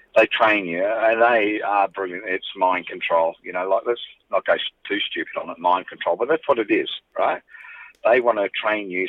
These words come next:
so that you, it, it's all about instant obedience. When you see people on a, on a drill parade and they're marching, you realise all that is, is, is, is, is instilling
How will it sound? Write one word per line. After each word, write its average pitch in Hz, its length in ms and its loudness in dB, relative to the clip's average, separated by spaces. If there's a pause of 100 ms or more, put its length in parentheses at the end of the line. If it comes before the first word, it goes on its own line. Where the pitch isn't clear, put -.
so 98 220 2
that 92 200 -2
you, 107 420 -2
it, 98 240 -6
it's - 260 -2
all 151 120 2
about 127 200 4
instant 117 440 -6
obedience. 98 580 0 (380)
When 131 140 2
you 127 120 -2 (120)
see 113 100 -2
people 110 380 0
on 101 100 -2
a, 90 160 0 (180)
on 98 120 0
a 82 100 -10
drill 107 280 0
parade 92 320 0
and 90 80 -12
they're 87 120 -4
marching, 95 680 -4 (520)
you 101 120 0
realise 127 420 4 (300)
all 127 220 2
that 98 100 0
is, 87 240 -2
is, 92 120 -10 (280)
is, 95 120 -12 (160)
is, 104 180 -10 (260)
is 95 200 -6 (220)
instilling 127 720 0